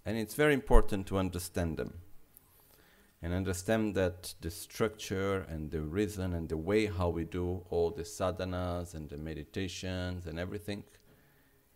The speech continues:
it has a lot of, how to say, not logic is not the right word only, there is much more than that.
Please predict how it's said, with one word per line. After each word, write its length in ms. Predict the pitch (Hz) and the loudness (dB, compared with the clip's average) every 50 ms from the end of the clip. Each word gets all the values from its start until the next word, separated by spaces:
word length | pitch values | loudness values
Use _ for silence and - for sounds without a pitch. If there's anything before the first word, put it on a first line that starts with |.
| _ _ _ - | _ _ _ -10
it 120 | 117 90 | -8 -4
has 380 | 90 120 123 123 - - - - | 0 2 2 2 2 0 -8 -8
a 60 | - 101 | -6 -4
lot 500 | 101 104 117 123 113 117 - - - - - - - - - - - - | 0 2 2 2 2 0 -6 -18 -18 -16 -16 -14 -16 -16 -18 -16 -8 -4
of, 240 | 92 92 90 90 90 - - - - - - | -4 -4 -4 -4 -8 -12 -18 -20 -20 -20 -16
how 120 | - 123 - | -14 -14 -12
to 100 | - - | -12 -14
say, 360 | 90 - - 87 80 78 90 - - - - - _ _ _ _ _ _ - | -14 -8 -6 -6 -6 -6 -8 -12 -18 -20 -20 -20 _ _ _ _ _ _ -12
not 140 | 170 - - | -12 -12 -10
logic 520 | - 95 104 117 120 95 - - 95 90 - | -6 0 2 4 4 2 2 -6 -8 -6 -8
is 120 | 87 - | -8 -6
not 220 | 98 98 90 90 - | -4 -4 -4 -4 -4
the 80 | 92 | -4
right 240 | 85 92 90 90 85 - 92 | 0 0 0 0 0 -2 -2
word 220 | 98 95 87 80 | -2 0 0 -2
only, 260 | - 104 104 95 85 80 | -2 -4 -4 -4 -4 -4
there 120 | 82 80 | -2 -4
is 120 | 80 78 | -4 -4
much 240 | - 95 95 90 - | -4 -4 -6 -6 -6
more 200 | - 85 82 80 | -4 -4 -4 -2
than 180 | 78 80 80 80 | -2 -4 -4 -2
that. 340 | 82 - - - - - | -2 -4 -4 -6 -10 -4